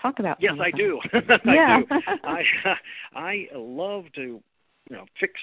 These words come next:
Speaker 2: things. I'm constantly fixing everything from bicycles to broken furniture to, you know, building stuff. I love working with wood.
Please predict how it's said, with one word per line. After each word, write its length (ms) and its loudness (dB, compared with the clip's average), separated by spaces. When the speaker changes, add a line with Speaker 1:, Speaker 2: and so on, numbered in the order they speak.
Speaker 2:
things. 340 -4
I'm 220 -6
constantly 480 -12
fixing 360 -12
everything 500 -12
from 240 -16
bicycles 540 -8
to 40 -8
broken 500 -4
furniture 640 -4
to, 300 -8
you 60 -10
know, 140 -12
building 420 -10
stuff. 260 -8
I 120 -6
love 260 -12
working 380 -12
with 120 -16
wood. 480 -8